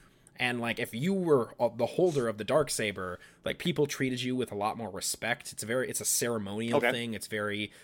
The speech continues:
Speaker 1: metaphorical.
Speaker 2: King's
Speaker 1: It's a
Speaker 2: jewels,
Speaker 1: big
Speaker 2: got it.
Speaker 1: fucking deal. It's a very big deal to Mandalorians. Like, if you have the Darksaber, you are, like, like, you are given respect. Now, some people might challenge you for it,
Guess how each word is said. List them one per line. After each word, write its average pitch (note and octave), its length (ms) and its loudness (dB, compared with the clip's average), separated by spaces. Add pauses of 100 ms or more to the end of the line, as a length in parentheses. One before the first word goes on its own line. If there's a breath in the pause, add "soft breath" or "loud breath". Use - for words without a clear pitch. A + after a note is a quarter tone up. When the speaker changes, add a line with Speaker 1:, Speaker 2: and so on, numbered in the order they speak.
(120)
Speaker 1:
metaphorical. G#2 800 -4
Speaker 2:
King's D#3+ 300 4
Speaker 1:
It's - 20 -
a - 60 10
Speaker 2:
jewels, C3+ 300 6
Speaker 1:
big C3 60 0
Speaker 2:
got A#2+ 180 6
it. B2 40 4
Speaker 1:
fucking A2+ 220 -6
deal. G2+ 360 -8 (960 soft breath)
It's C3 180 -2
a E3 60 2
very D#3 380 2
big C#3 320 2
deal A#2 320 0
to - 100 -8
Mandalorians. F#2+ 720 -8
Like, A2 180 -2
if G#2+ 120 -2
you D#3 140 0
have C#3 320 4
the B2+ 80 -2
Darksaber, G2 680 -4 (380 soft breath)
you A#2+ 240 -2
are, G2 280 -2
like, F#2 400 -6
like, G2+ 200 -2
you B2 220 0
are A2+ 80 4
given A2 400 2
respect. - 680 -6 (300 soft breath)
Now, B2+ 220 0
some E3+ 260 2
people E3 280 0
might B2 180 0
challenge A#3 540 0
you G#2 100 -2
for E2+ 320 -10
it, F#2+ 220 -10